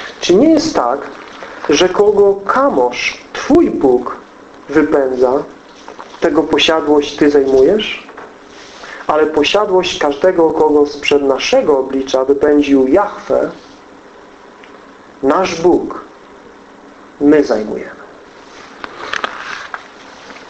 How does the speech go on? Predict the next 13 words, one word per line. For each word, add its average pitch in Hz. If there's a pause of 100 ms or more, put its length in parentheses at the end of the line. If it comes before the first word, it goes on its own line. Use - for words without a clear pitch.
(720)
A 151
więc 160
Je-, 220
Jefta 240
mówi 220
tutaj, 202 (220)
że 175
to, 240
gdzie 202
mieszkamy 202
i 196
co 202
posiadamy, 180